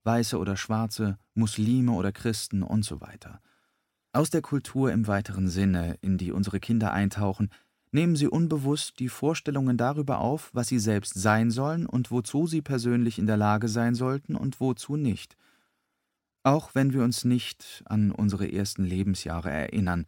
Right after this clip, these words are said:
bedeutet das nicht, dass in dieser Zeit nichts Bedeutendes geschehen ist. Im Gegenteil, es hat sich vieles ereignet, was unsere Annahmen über die Welt geprägt hat,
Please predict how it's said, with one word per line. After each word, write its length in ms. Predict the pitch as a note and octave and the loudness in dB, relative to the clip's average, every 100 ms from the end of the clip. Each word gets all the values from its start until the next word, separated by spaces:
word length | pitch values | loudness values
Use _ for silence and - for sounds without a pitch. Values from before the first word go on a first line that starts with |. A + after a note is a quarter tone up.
| _ _ _ _ | _ _ _ _
bedeutet 440 | G#2+ G2 G2+ A2 | -2 2 2 2
das 140 | G2 F#2+ | 0 2
nicht, 300 | G#2 A2 - | 2 2 -2
dass 280 | G2+ - - | -4 -4 -4
in 160 | G2+ | -2
dieser 260 | G2+ G2 G2 | 0 0 0
Zeit 380 | - G2 G2+ G2+ | 0 0 0 2
nichts 340 | G#2 G2 - | 2 2 -6
Bedeutendes 640 | - G2+ G2 F#2+ F2+ E2 - | -6 0 0 0 -2 -6 -8
geschehen 440 | F2+ G#2+ G2 E2 | -6 -2 -2 -2
ist. 280 | - - - _ _ _ - | -8 -14 -18 _ _ _ 0
Im 140 | A#2+ | 2
Gegenteil, 520 | C#3 F3+ - A2 G2+ - _ _ | 4 2 0 -2 -4 -8 _ _
es 160 | - D3+ | -4 0
hat 120 | D3 | 0
sich 200 | B2+ - | 0 -4
vieles 320 | E3+ F3+ D3 | -2 0 0
ereignet, 680 | D#2 B1 B2 - A2 G#2+ - | 0 2 0 0 -2 -4 -8
was 220 | - A#2 - | -6 -6 -4
unsere 480 | - B2+ A2+ A2+ | -2 0 2 2
Annahmen 560 | A#2+ C3 A#2+ A2 A2 A2 | 4 4 4 4 4 2
über 200 | - G#2+ | 0 -2
die 140 | G#2+ | -2
Welt 240 | G#2 F#2+ - | 0 0 -2
geprägt 520 | - - B2+ B2 - | -10 -10 -8 -8 -6
hat, 180 | G2 | -6